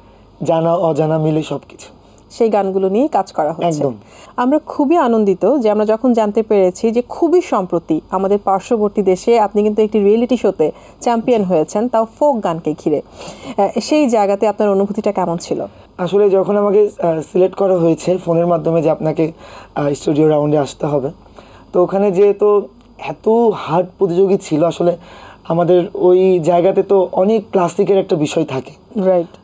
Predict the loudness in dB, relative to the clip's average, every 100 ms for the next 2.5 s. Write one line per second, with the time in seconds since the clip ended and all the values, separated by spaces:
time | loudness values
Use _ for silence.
0 | 0 0 2 0 0 0 0 0 0 0
1 | 0 -2 -4 -4 -2 0 0 -2 2 2
2 | 2 0 -2 0